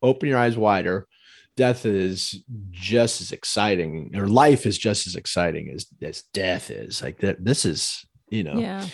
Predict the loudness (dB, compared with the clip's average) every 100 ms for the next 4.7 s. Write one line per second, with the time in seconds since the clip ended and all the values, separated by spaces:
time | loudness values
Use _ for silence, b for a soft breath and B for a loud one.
0 | B B B 6 8 6 6 6 6 4
1 | 4 4 6 4 4 0 -4 -8 -4 -2
2 | 0 -2 -2 -2 0 2 2 2 2 2
3 | 2 0 0 0 0 -2 -4 -6 -8 -6
4 | -8 -8 -10 -6 -2 -2